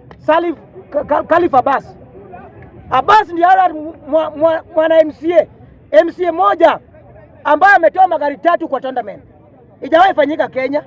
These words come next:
Then mtu kama huyu ndio wengine wanakaa to work na William Ruto, wamepea tenda ya affordable housing wa kudanganya Wajaluo. Nataka kuambia wana, wana Lang'ata, twenty twenty-seven mchague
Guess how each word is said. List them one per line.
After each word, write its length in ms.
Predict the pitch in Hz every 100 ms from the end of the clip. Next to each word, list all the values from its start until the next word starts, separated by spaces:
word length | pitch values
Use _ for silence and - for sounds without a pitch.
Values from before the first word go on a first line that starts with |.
| - - - _ - - - -
Then 180 | 392 415
mtu 120 | 392 359
kama 200 | 381 403
huyu 360 | 415 415 381 - -
ndio 120 | 302
wengine 220 | 311 392
wanakaa 320 | 381 330 339
to 100 | 311
work 140 | 330 -
na 60 | 320
William 280 | 349 370 320
Ruto, 340 | 359 320 294 - -
wamepea 440 | 277 285 294 370
tenda 220 | 330 339 339
ya 60 |
affordable 320 | 285 330 330
housing 380 | 311 330 320 294 254 -
wa 120 | 254
kudanganya 460 | 247 - 277 285 320
Wajaluo. 400 | 254 240 262 220 - - -
Nataka 300 | 269 359 359
kuambia 320 | 311 294 330
wana, 280 | 294 269 247 262
wana 220 | 247 254
Lang'ata, 500 | 254 254 285 277 226 - - - - - -
twenty 300 | 349 403 349
twenty-seven 720 | 349 330 294 370 381 392 359 - -
mchague 580 | 247 294 294 294 359 320